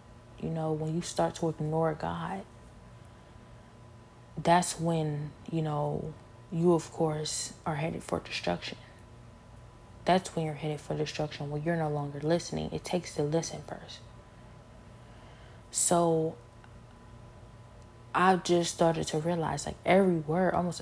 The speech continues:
every word that he gives me is personal. You know, he wants me to lead by example. It's not personal, but it's, he's talking to me.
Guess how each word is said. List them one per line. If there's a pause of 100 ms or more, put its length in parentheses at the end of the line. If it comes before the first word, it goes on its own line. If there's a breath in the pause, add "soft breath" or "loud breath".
every
word
that
he
gives
me
is
personal. (160)
You
know,
he
wants
me
to
lead
by
example.
It's
not
personal,
but
it's, (320 loud breath)
he's
talking
to
me.